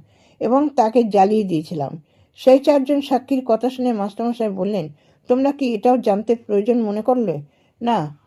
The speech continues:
মৃতদেহ শুয়ে থাকা ব্যক্তি আসলে মৃত নাকি অজ্ঞান অবস্থায় পড়ে থাকা কোনো জীবিত মানুষ? এমনও তো হতে পারে কোনো বিষাক্ত পদার্থে অজ্ঞান হয়ে পড়া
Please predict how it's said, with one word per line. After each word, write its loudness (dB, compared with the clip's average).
মৃতদেহ 2
শুয়ে -4
থাকা 0
ব্যক্তি -4
আসলে -4
মৃত -2
নাকি -2
অজ্ঞান -2
অবস্থায় -4
পড়ে -2
থাকা 0
কোনো -4
জীবিত -4
মানুষ? -4
এমনও 2
তো 2
হতে 4
পারে 2
কোনো 0
বিষাক্ত -2
পদার্থে 2
অজ্ঞান 2
হয়ে 2
পড়া 2